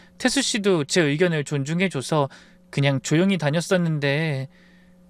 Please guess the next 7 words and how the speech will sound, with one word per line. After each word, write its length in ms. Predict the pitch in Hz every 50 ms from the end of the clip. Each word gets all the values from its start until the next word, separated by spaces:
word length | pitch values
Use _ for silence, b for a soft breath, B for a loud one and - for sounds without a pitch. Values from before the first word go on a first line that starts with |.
| - - - - - -
그, 120 | - - - -
숨기려고 540 | - - - 262 311 311 320 302 277 220
한 160 | 208 196 180 160
건 160 | 156 143 127
아니었어요. 920 | 117 110 120 143 170 160 - - - 147 127 120 117 113 127 131 120 110 - _ b b b b b b b b b b b - - - - - - - - - -
그리고 260 | - - 151 147 135 143
어머니, 400 | 127 143 165 175 170 151 131